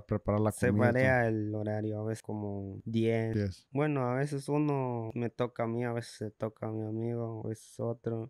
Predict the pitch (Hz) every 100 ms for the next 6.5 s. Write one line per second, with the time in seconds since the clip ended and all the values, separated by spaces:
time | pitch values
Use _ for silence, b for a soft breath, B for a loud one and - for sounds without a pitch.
0 | 113 110 110 107 _ - 113 113 113 113
1 | 113 120 - 113 - - 110 117 123 98
2 | - 92 120 120 - 107 104 - 104 -
3 | 98 110 110 113 110 107 107 123 139 _
4 | - 95 98 98 107 101 - 104 104 104
5 | 104 104 107 104 110 110 110 110 107 104
6 | 107 - 131 123 113